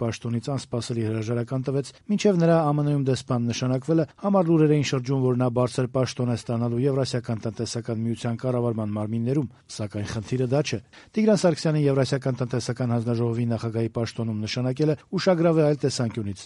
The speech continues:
Նախկին վարչապետը պարբերաբար դեմ էր արտահայտվում Հայաստանի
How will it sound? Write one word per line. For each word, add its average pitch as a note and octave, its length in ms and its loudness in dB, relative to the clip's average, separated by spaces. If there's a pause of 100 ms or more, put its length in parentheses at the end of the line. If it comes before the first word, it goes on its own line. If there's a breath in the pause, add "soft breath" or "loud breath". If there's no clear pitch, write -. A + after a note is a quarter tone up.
(360 loud breath)
Նախկին F#3 320 2
վարչապետը D3 500 4 (100)
պարբերաբար C#3 560 4
դեմ C3+ 180 4
էր A2 100 2
արտահայտվում A2+ 640 -2
Հայաստանի A#2 500 -2